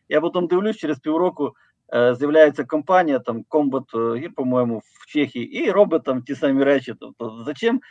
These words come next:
е, там, українці сіяли чех, ну, чуть-чуть дорожче, ну, це ж чех, от, тобто, то в-, от така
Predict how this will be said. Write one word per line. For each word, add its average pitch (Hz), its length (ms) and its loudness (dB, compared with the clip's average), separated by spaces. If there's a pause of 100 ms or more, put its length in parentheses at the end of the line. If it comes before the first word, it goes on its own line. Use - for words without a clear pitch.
(220)
е, 139 260 2
там, 143 200 -2
українці 190 600 -4
сіяли 170 360 -2
чех, - 220 -8
ну, 214 80 -6
чуть-чуть 175 300 -12
дорожче, 151 340 0
ну, 117 80 -8
це 131 120 -8
ж - 140 -16
чех, 202 240 -4
от, 120 120 -8
тобто, 123 300 -6 (400)
то 147 80 -10
в-, 143 300 -6
от 143 80 0
така 180 300 2